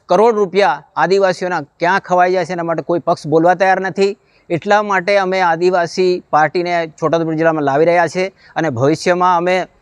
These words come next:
આનો, અમારા હક્કો અને અધિકારો માટે અમે સંઘર્ષ કરવાના છે અને આ પાર્ટીનું અસ્તિત્વ અહીંયા થશે એની અમને ખાતરી છે.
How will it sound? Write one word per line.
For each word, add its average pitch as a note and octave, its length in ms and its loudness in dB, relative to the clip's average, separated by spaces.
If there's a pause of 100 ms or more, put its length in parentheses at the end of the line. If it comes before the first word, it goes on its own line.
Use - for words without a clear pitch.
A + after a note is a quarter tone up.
(140)
આનો, E3+ 420 0 (420)
અમારા D#3+ 380 2
હક્કો C3+ 280 -2
અને F#3+ 120 2
અધિકારો F#3+ 420 2
માટે E3 360 -4 (180)
અમે D#3+ 160 -2
સંઘર્ષ E3 420 -2
કરવાના F3 440 0
છે G3 140 -4 (200)
અને E3 120 -2
આ E3 120 2
પાર્ટીનું D#3+ 440 0
અસ્તિત્વ D3+ 380 -4
અહીંયા D3+ 500 0 (180)
થશે F#3+ 400 -2 (180)
એની E3+ 180 -2
અમને D#3 280 -2
ખાતરી E3 420 0
છે. G3 140 0